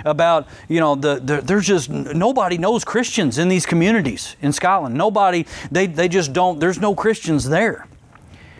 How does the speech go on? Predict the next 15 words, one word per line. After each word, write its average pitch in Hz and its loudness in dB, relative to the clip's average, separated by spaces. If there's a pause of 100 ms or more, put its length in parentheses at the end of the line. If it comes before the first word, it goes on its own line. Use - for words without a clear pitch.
(500)
And 185 0
whenever 185 2
they 202 2
see 226 2
one 151 0
come 208 0
to 156 -4
Christ, 190 0
when 175 0
they 202 4
see 185 0
two 226 2
come 180 0
to 156 -4
Christ, 180 -2